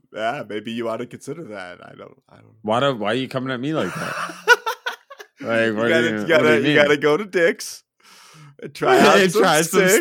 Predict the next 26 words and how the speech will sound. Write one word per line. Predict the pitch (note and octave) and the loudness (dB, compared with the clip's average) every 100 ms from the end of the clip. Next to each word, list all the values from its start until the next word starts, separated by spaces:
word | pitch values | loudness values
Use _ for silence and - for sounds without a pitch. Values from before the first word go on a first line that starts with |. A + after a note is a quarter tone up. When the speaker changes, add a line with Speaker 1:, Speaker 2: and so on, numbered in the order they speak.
| G3 | 4
Speaker 2:
sticks. | F3 G3+ G3 G3+ G#3+ A3 | 4 6 4 6 4 4
Speaker 1:
And | G3+ F#3+ D3+ D#3 G#3 D#3+ D#3 | 4 4 4 2 0 -2 -2
shave | E3+ C3+ C3+ | 0 0 0
off | C3+ C#3 C3+ | 0 -2 -2
them | C#3 B2 | -2 -2
points, | - B2 A#2 G#2+ G2 F#2 - | -6 -6 -6 -6 -10 -14 -16
them | A2+ A2 A2 | -12 -10 -10
strokes. | - - A2+ A2 G#2+ G#2 F#2 A#2 - - - - | -14 -6 -2 -2 -2 -6 -12 -18 -20 -18 -20 -20
Speaker 2:
<laughs> | - | -14
Mm. | F3+ F#3 F3+ _ - | -12 -12 -14 _ -8
Yeah, | C3 C3 | -2 -2
but | G#2+ G2+ | -2 -4
what | G#2+ C3+ | -4 -4
happens | C3+ A2+ A#2+ G#2+ - | -6 -8 -12 -12 -14
if, | G2 - | -16 -12
like, | F#2 F2+ E2 D#2 _ _ _ | -10 -10 -10 -16 _ _ _
I, | G#2+ | -8
oh, | F#2+ - G#2 - - | -8 -12 -18 -20 -18
eh, | A2+ | -14
the | G#2 A2 | -14 -12
thing | D#3 F3+ | -12 -12
is, | D3+ A2 G2 | -12 -14 -16
though, | - F2+ F2 | -16 -16 -16
it's | - - | -20 -20
like, | E2 E2 _ _ _ _ _ | -20 -20 _ _ _ _ _
you, | A#2 A#2 G#2+ | -8 -6 -8